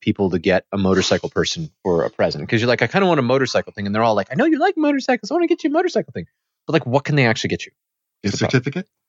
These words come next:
Speaker 1: Yeah, a gift certificate works. Um, you know, which would, like, go towards helmets
Speaker 2: Something, yeah.
Speaker 1: and things.
Speaker 2: Yeah.
Speaker 1: That's always such a lame gift.
Speaker 2: If it's not another motorcyclist, it's, eh, it's
Speaker 1: It, it, that's really what it is, isn't it?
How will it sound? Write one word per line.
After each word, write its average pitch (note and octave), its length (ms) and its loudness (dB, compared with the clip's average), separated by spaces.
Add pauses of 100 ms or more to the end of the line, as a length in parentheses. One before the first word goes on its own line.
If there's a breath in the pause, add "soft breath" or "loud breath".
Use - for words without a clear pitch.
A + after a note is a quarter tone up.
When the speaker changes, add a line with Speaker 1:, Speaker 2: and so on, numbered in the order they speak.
(360)
Speaker 1:
Yeah, C#3+ 160 2
a C#3+ 40 0
gift A2+ 180 -2
certificate D#3+ 400 2
works. - 360 -4 (480)
Um, G2+ 480 0
you B2+ 100 0
know, G#2 120 2
which G#2 160 0
would, G2+ 80 -2
like, G2 140 0 (500)
go G#2 340 0 (240)
towards - 680 -4 (340)
helmets D#3 360 0
Speaker 2:
Something, G3 200 0
yeah. G#3+ 100 2
Speaker 1:
and G3 140 -2
things. D4+ 400 0
Speaker 2:
Yeah. G#3+ 100 -2
Speaker 1:
That's G#3 160 0
always A3 160 0
such - 220 0
a C#3 80 2
lame G2+ 320 2
gift. D#2+ 260 -8 (380)
Speaker 2:
If C#3+ 160 0
it's C#3 160 0
not D#3+ 200 2
another D#3+ 280 2
motorcyclist, B2+ 800 -4
it's, - 240 -12
eh, D#4+ 340 2
it's A#2 280 0
Speaker 1:
It, D3+ 180 -2
it, C3 220 0
that's D3 260 -2
really C#3+ 140 2
what A#2 140 2
it G#2 100 -2
is, F#2+ 180 2
isn't F#2 200 -6
it? - 60 -20